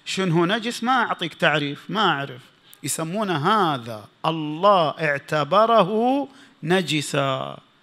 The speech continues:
فإحنا نتعبد بما أمر ولا نعرف منشأ الحكمة في اعتباره نجسا. يقول: "هذا اعتبار إلهي"، منشأ الاعتبار الإلهي غير معلوم.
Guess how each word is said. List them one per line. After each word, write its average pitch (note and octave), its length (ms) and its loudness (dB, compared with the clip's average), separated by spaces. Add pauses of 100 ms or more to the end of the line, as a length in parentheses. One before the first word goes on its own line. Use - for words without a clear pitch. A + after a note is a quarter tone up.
(300)
فإحنا G#3+ 480 0
نتعبد G#3 920 0
بما F#3 440 0
أمر D3+ 420 0 (320)
ولا C#4 420 6
نعرف A3+ 540 0
منشأ G3 440 -2
الحكمة F#3 680 0 (220)
في F#3 140 0
اعتباره D#3+ 720 0
نجسا. C#3 520 -4 (180)
يقول: D#3 220 -4
"هذا G3 240 4
اعتبار F3 400 0
إلهي"، D3 400 -2
منشأ A3 380 -2
الاعتبار F#3 420 0
الإلهي F#3 380 0 (280)
غير D#3+ 260 4
معلوم. B2+ 440 -4